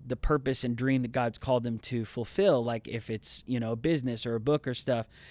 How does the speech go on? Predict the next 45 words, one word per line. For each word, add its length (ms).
And 140
I 80
think 440
we 140
can 160
do 120
both. 440
I 80
think 220
the 80
reality 560
is, 340
um, 240
and 260
I 120
should 240
say 140
this, 360
maybe 380
the 100
purpose 460
and 120
the 60
dream 500
for 180
someone 420
out 220
there 280
is 480
to 120
spend 360
all 120
their 100
time 260
with 160
their 120
kids 500
and 260
to 360
that 320
be 480
their 180
main 380
focus. 720
And 460